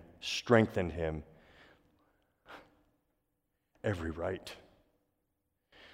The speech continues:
But Jesus lays aside those rights like he lays aside his outer garment,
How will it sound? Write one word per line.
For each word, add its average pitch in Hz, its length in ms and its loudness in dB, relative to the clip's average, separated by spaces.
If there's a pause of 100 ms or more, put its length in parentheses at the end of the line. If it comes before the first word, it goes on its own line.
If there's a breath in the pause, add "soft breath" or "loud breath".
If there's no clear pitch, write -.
(920 soft breath)
But 95 140 6
Jesus 113 520 4
lays 110 260 8
aside 110 560 8
those 101 280 6
rights 101 380 8
like 98 200 4
he 98 200 2
lays 101 300 8
aside 98 420 6
his 98 160 4
outer 98 260 10
garment, 87 380 4